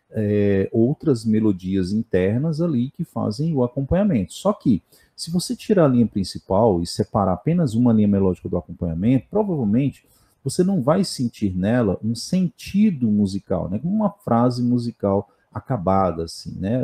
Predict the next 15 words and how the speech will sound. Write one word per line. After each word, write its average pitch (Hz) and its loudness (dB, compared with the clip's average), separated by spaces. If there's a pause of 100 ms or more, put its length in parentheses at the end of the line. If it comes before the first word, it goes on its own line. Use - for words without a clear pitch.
(140)
Ela, 127 0
ela 131 2
vai 143 2
soar, 131 2 (420)
é, 104 2 (640)
é, - -4
ela 104 0
vai 123 0
sempre 160 -6
soar 110 0
meio 117 2
como 151 -8
um 160 -4
acompanhamento 156 -4
mesmo, 95 -4